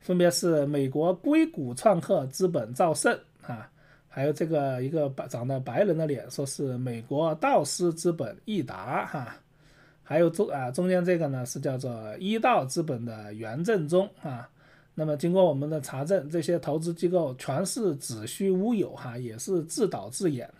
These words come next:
<laughs> 哎，也都是他们自己搞的，根本是不存在的这些机构哈，或者是这个，就根本就是，呃，啥都没有的东西哈。哎，你看这个投资机构，这两个项目方啊，纯属虚构，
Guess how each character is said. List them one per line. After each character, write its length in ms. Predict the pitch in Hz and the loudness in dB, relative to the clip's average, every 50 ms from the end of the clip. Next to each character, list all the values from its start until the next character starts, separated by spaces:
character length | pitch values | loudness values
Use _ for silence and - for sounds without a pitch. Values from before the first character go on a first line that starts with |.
| - - 180 165 - 214 - - - 262 - - - 175 | 6 6 6 10 12 12 12 12 10 6 6 8 6 4
<laughs> 720 | - - - 175 170 - - - 202 202 202 190 175 - - | 4 4 -2 -2 -2 -4 -8 -10 -10 -8 -10 -10 -12 -12 -8
哎， 180 | - 135 135 131 | -4 -4 -2 -2
也 100 | 123 123 | -2 -2
都 160 | 123 143 151 | 0 2 2
是 160 | 156 160 151 | 4 4 2
他 80 | 139 151 | 2 0
们 80 | 147 139 | -2 -4
自 160 | - - 175 | -6 -6 -4
己 140 | 156 165 160 | -2 -2 -2
搞 240 | 160 151 120 104 | -2 -2 -6 -6
的， 80 | 107 113 | -8 -2
根 200 | 123 170 175 185 | 2 4 4 4
本 140 | 180 139 127 | 2 0 -2
是 80 | 127 | -4
不 140 | 135 135 175 | -4 -4 -6
存 180 | 131 - 135 123 | -6 -4 -4 2
在 220 | 165 208 208 170 | 2 4 4 4
的 100 | 117 107 | 0 -2
这 100 | 104 117 | -8 -12
些 140 | 107 - 120 | -10 -10 -10
机 180 | 110 - - 120 | -10 -8 -10 -8
构 220 | 131 147 127 110 | -6 -6 -6 -6
哈， 120 | - 123 | -8 -12
或 200 | 110 - - 131 | -12 -10 -8 -8
者 100 | 120 113 110 | -8 -8 -10
是 320 | - - 139 123 117 110 110 | -10 -10 -8 -8 -8 -8 -10
这 120 | 131 - 123 | -12 -12 -12
个， 180 | 127 117 110 117 | -12 -12 -14 -12
就 160 | 131 - 156 156 | -6 -4 -4 -4
根 200 | 156 - 165 160 | -2 -2 -2 -2
本 140 | 147 113 113 | -2 -6 -6
就 140 | 127 135 | -6 -4
是， 240 | 131 131 127 120 120 - - - - - - _ _ _ | -4 -4 -6 -8 -10 -14 -18 -20 -20 -20 -20 _ _ _
呃， 220 | - - 113 110 110 | -16 -14 -12 -10 -10
啥 220 | - - 117 123 | -8 -8 -6 -4
都 140 | 143 170 165 | -2 -2 -2
没 140 | 143 156 185 | -2 -2 -2
有 100 | 139 92 | -4 -6
的 100 | 101 113 | -6 -4
东 220 | 135 190 233 262 | -2 -2 -2 -2
西 120 | - - 131 | -4 -6 -8
哈。 220 | - 123 104 - _ - - - - - - - - - | -10 -12 -12 -14 _ -20 -18 -16 -14 -14 -14 -16 -10 -2
哎， 260 | - 160 226 - - 123 | 2 2 2 2 2 -2
你 100 | 127 127 | -2 -2
看 240 | 151 151 127 120 | -2 -2 -2 -4
这 80 | 131 143 | -6 -4
个 140 | 135 143 131 | -4 -4 -2
投 200 | - 147 147 175 | 0 0 0 2
资 160 | 175 202 208 | 2 2 0
机 140 | 196 214 214 | 0 0 4
构， 220 | 208 214 202 - | 6 6 6 6
这 100 | 123 151 | 4 -4
两 160 | 143 135 123 | -4 -4 -4
个 100 | 131 135 | -4 -4
项 220 | 131 - 175 160 151 | -2 -2 -2 -2 -2
目 80 | 139 | -2
方 260 | 123 - 160 156 160 196 | -4 -2 -2 -2 -2 -4
啊， 280 | - 143 135 117 113 127 | -4 -6 -8 -8 -8 -10
纯 280 | - - 143 143 190 202 | -6 -2 -2 0 0 0
属 200 | - - 135 123 | 0 -2 -2 -2
虚 220 | 127 - 190 175 | -2 0 0 2
构， 260 | 175 254 233 - - | 4 4 4 4 4